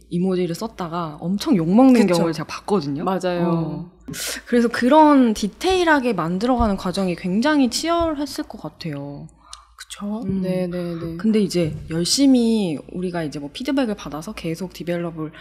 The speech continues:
Speaker 1: 하고 콘텐츠가 좋기만 하다고 해서 구독자가 그냥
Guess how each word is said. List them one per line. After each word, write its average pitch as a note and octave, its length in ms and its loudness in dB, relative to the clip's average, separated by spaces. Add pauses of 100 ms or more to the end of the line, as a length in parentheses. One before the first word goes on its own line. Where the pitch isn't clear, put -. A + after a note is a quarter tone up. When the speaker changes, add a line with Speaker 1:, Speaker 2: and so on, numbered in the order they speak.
(160)
Speaker 1:
하고 B3 420 -6
콘텐츠가 D4+ 720 -4 (440)
좋기만 D4 580 2
하다고 B3 440 -2
해서 E3+ 880 -4
구독자가 E3 840 -6
그냥 E3+ 340 -4